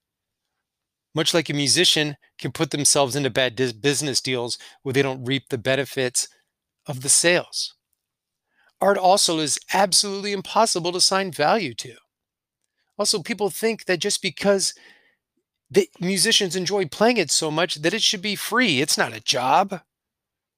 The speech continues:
Uh, you're a musician. It's fun. No, it's a job. No one goes to Starbucks to get a free coffee,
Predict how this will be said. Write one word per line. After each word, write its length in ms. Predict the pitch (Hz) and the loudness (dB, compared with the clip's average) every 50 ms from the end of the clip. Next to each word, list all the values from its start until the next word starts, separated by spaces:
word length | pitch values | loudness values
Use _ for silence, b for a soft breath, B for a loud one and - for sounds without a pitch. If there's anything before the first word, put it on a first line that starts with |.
| _ _ _ | _ _ _
Uh, 60 | - | -4
you're 240 | 190 196 196 208 220 | -2 -2 -2 0 0
a 60 | 220 | 0
musician. 640 | 214 208 208 196 202 247 277 - - 160 143 127 135 | 0 0 0 0 2 2 2 4 4 2 2 2 0
It's 160 | 147 139 - | 0 0 0
fun. 640 | - - 226 247 277 277 226 180 143 131 123 120 - _ _ _ _ _ _ _ _ _ _ _ - | 0 2 4 6 6 6 4 4 0 -6 -12 -16 -20 _ _ _ _ _ _ _ _ _ _ _ -2
No, 280 | 196 233 220 151 - - _ _ _ _ _ | 0 0 0 0 -4 -10 _ _ _ _ _
it's 140 | 175 170 - | -4 -2 -2
a 80 | 202 | 0
job. 380 | 180 214 226 220 185 135 113 - _ _ _ _ _ _ _ _ _ B B B B _ | 2 4 4 4 4 2 -2 -8 _ _ _ _ _ _ _ _ _ B B B B _
No 140 | 151 165 214 | 0 2 2
one 120 | 247 247 | 2 2
goes 200 | 208 214 202 - | 2 0 0 0
to 60 | - | 0
Starbucks 560 | 170 - - 175 165 151 131 147 143 - - - | 0 0 2 2 2 4 4 2 0 0 -2 -6
to 80 | - | -2
get 120 | 123 135 123 | -2 -2 -2
a 60 | 117 | -2
free 240 | - - 131 120 107 | -4 -6 -6 -6 -6
coffee, 600 | - - 127 117 117 - - 135 117 120 - | -2 0 0 0 0 -2 -6 -8 -8 -8 -12